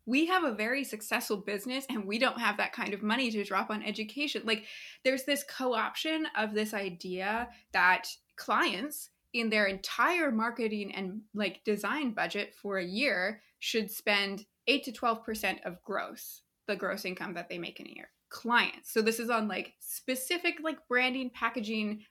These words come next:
website investments that are gonna have a direct return on investment. But there's this co-option of this idea in that students should pay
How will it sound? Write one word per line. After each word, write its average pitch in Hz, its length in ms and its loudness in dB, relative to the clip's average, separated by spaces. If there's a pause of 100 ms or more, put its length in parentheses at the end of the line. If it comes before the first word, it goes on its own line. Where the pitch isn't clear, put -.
(120)
website 262 300 4
investments 190 480 -2
that 180 100 -4
are 185 120 -2
gonna 208 200 0
have 226 200 -2
a 202 40 -2
direct 185 340 -4
return 180 300 -6
on 185 160 -10
investment. 185 540 -6 (320)
But 233 100 2
there's 247 220 8
this 240 140 0
co-option 240 720 -2
of 190 180 -6
this 208 220 -4
idea 196 600 -2 (240)
in 233 140 4
that 196 220 6 (340)
students 226 960 0 (220)
should 214 420 0
pay 208 520 2